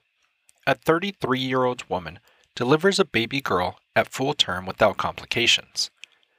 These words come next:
During a breastfeeding session, a lactation specialist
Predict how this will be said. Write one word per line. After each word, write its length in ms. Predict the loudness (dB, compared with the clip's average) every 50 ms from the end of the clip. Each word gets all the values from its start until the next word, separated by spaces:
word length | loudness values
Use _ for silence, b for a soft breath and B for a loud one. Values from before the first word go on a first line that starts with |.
| b b b b _
During 320 | 0 0 2 2 2 0 -2
a 40 |
breastfeeding 640 | -2 _ 2 2 2 2 0 -2 -2 -4 -2 -2 -4
session, 440 | 0 0 2 2 2 2 0 -4 _ _ _ _ _ _ _ _ _ _ 2
a 60 | 4
lactation 580 | 4 4 2 2 -2 0 2 2 2 2 2
specialist 680 | -2 0 2 4 2 2 2 0 0 0 -2 -2 -2